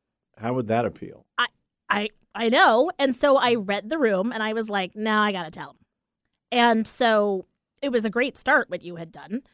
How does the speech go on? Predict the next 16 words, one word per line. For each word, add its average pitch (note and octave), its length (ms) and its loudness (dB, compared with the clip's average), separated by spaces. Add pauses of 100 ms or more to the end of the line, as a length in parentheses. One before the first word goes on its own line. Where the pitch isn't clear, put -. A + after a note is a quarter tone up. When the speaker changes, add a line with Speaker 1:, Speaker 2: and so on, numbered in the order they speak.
(280)
Speaker 2:
And G3+ 520 -2 (220)
I F3+ 180 -4
just F#3 240 -14
had F#3+ 200 -14
some B3 120 -12
thoughts, - 520 -8 (120)
and G#3 600 0 (160)
I A3 180 2
knew A3 300 0
when B3+ 160 0
you A#3+ 120 -2
received A3 440 -4
it G#3+ 200 -6
well A3 460 0
and G#3+ 220 2
that G3 200 0